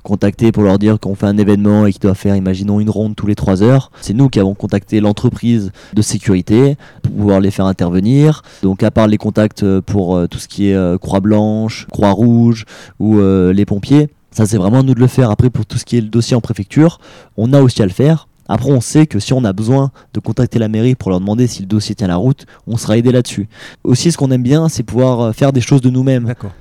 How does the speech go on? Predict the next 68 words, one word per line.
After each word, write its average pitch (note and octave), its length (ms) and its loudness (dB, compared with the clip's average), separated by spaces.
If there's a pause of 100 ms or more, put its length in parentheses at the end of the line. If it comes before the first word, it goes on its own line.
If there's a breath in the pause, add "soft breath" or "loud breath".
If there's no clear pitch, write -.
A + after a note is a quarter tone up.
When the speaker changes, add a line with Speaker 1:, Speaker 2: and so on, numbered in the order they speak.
(140)
Speaker 1:
Si - 140 -6
on C3+ 60 0
demande C3+ 240 0
tout C#3+ 140 4
à - 20 8
la C#3 100 4
mairie, C3 480 0
eh - 120 -6
ben, A#2 100 0
au A#2 80 2
final, B2 320 0
le B2+ 80 4
festival, A2+ 460 -2
ce - 80 -10
sera - 160 -8
la F#2 100 -2
mairie A2 220 -2
qui - 100 -12
l'aura G#2 200 0
fait B2+ 280 0
et F#2+ 60 -2
pas G#2+ 160 0
nous. A2 160 -6 (300 loud breath)
Donc - 100 -16
c'est - 80 -4
vraiment A#2 160 0
le B2+ 60 2
but, B2+ 360 0 (160 soft breath)
c'est - 160 -8
que - 100 0
nous, B2+ 200 2
les C3 120 6
jeunes, C3 300 2
on A#2 80 -8
puisse - 240 -10
montrer C#3+ 300 2
qu'on B2 160 -6
arrive D3 200 2
à C#3 60 4
faire C#3 160 0
un C3 60 2
festival, C3+ 440 0
mais A#2+ 140 -2
qu'on B2 140 -6
puisse - 160 -4
montrer C3+ 240 -2
aussi C3+ 200 0
à A#2 40 0
la G#2+ 80 -2
mairie C3+ 340 0 (320 loud breath)
que - 80 0
nous C3+ 160 4
aussi, C#3+ 300 4
on C#3 100 2
y A#2+ 100 -2
arrive, C3 200 2
mais A#2 100 -2
vraiment C3+ 240 2
de B2 180 0
A C#3+ 300 2
à G#2+ 60 0
Z. G#2+ 260 0
Speaker 2:
Mmh, A#2+ 220 -6
bien G2+ 120 -8
sûr, - 320 -8
mais D3 360 0 (440)
en A#2+ 240 0
ayant A#2 420 2